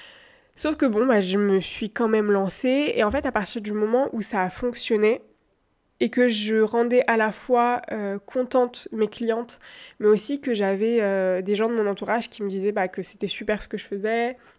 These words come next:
Et tout ça, en fait, c'est vrai que ça donne confiance en soi. L'obli-, l-, l-,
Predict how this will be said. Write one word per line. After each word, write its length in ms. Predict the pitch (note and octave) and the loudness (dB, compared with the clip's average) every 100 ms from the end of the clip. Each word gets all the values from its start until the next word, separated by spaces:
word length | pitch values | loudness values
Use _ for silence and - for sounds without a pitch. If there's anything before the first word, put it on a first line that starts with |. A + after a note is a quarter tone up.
| - | 0
Et 120 | A#3+ | 0
tout 180 | A#3+ C#4 | 2 -2
ça, 160 | D#4+ D#4 | 0 2
en 80 | |
fait, 240 | C#4 C#4 C#4 | 2 0 0
c'est 100 | A3+ | -2
vrai 140 | A3+ | -2
que 60 | A#3+ | -2
ça 120 | A3 | -2
donne 160 | G#3 G#3 | -2 -4
confiance 400 | G#3+ G3 G3+ G#3 | -8 -6 -6 -6
en 80 | |
soi. 180 | F#3+ - - - - - - - _ _ _ | -8 -8 -10 -20 -20 -20 -20 -20 _ _ _
L'obli-, 280 | A#3 B3 B3+ | 0 0 0
l-, 200 | B3 A3+ - | -4 -6 -6
l-, 280 | A#3+ A#3+ | -6 -6